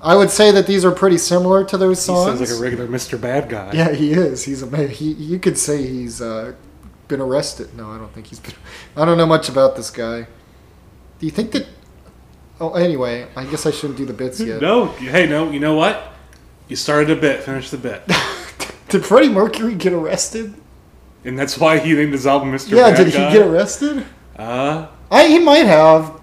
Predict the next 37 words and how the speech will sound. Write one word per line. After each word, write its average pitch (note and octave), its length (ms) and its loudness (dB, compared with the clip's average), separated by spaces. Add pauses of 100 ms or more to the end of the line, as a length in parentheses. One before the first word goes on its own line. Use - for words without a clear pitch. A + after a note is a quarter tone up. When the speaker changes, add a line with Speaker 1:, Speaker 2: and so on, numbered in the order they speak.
(140)
Speaker 2:
I A2 100 -16
don't G2+ 160 -18
know G2 100 -20
if G2+ 60 -20
that's F#2+ 200 -20
true. - 240 -20
Speaker 1:
Oh, B2 360 -10
okay. G#2+ 220 -20 (160)
I B2 80 -16
hope C3+ 300 -10
not. G2+ 220 -14
Speaker 2:
I A#2+ 100 -10
Speaker 1:
That's A2+ 160 -10
Speaker 2:
don't, G#2+ 80 -14 (160)
Speaker 1:
sad. G#2 40 -16
Speaker 2:
I - 80 -12
don't A#2 180 -10
think A2+ 180 -12
he G#2 120 -14 (140)
grew G#2 220 -10
up G2 140 -16
in F#2 300 -20
Saudi G2 380 -14
Arabia. F#2+ 460 -16 (120)
Speaker 1:
Yeah. A2+ 380 -14 (320)
Well, C#3+ 160 -4
he, D3 260 -4 (120)
well, D3 200 -8 (160)
he's C#3+ 240 -8
like, D#3 180 -2 (840)
what's F3+ 300 -10
his A3 220 -12
na-, G3+ 180 -10
he's F3 260 -10
Iranian, E3+ 540 -6
isn't D3+ 240 -12
he? A3+ 160 -12